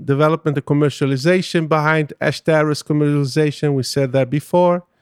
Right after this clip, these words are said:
Uh, Vyvanse, two and a half billion sales per year. That's Vyvanse,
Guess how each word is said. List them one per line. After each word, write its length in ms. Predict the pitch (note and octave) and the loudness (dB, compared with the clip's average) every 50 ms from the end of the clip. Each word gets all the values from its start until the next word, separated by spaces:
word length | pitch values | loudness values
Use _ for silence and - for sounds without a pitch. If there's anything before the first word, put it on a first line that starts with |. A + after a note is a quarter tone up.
| _ _ _ _ - - _ _ _ _ | _ _ _ _ -20 -20 _ _ _ _
Uh, 220 | - C#3 C3+ C3+ B2+ | -2 2 2 2 2
Vyvanse, 760 | A#2+ D3+ E3 E3+ F3+ F3 D#3 D#3 E3+ E3 D#3+ D3 - - | 4 4 4 6 4 4 2 2 2 2 2 0 -2 -4
two 200 | _ - G3 G3 | _ 0 2 4
and 100 | F#3+ F3+ | 4 4
a 20 | E3 | 4
half 280 | E3 E3 D3+ C3+ C3 | 4 2 2 0 0
billion 320 | B2+ D#3 E3 E3 D#3+ D3+ C3+ | 2 2 4 4 4 2 2
sales 480 | - - - - D#3+ D#3+ D#3+ D3+ - | 0 -2 0 0 2 2 2 0 -2
per 260 | - _ _ - C#3 C3+ | -4 _ _ 2 2 2
year. 420 | C3 C3+ C#3+ D#3 F3 F#3+ G#3+ A3 _ _ _ _ _ | 2 2 2 2 2 0 -2 -4 _ _ _ _ _
That's 220 | - C3+ C3+ - C3 | -2 0 0 0 0
Vyvanse, 840 | A#2+ C#3 C#3+ C#3+ C#3 C3+ B2 A#2+ B2 A#2 G#2+ G2 - - - - | 2 4 4 4 4 4 2 2 2 2 0 0 -4 -8 -16 -20